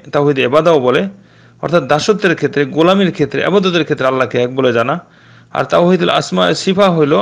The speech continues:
আল্লাহর যে সমস্ত গুণবাচক নাম আছে, আল্লাহর যে সমস্ত গুণ আছে এবং নাম আছে,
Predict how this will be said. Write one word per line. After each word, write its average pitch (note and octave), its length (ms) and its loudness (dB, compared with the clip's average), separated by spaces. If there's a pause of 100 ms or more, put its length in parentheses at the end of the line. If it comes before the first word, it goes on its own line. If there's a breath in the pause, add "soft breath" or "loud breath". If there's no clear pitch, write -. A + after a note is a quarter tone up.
আল্লাহর F3+ 280 0
যে F3 120 0
সমস্ত F3 380 -4
গুণবাচক D3 520 -2
নাম C3 200 -2
আছে, C3+ 320 -2 (440 loud breath)
আল্লাহর D3 260 0
যে D3 100 -2
সমস্ত D3+ 280 -6
গুণ C#3+ 300 -2
আছে C#3+ 240 0
এবং C3 220 -4
নাম D3 200 0
আছে, C#3 320 -2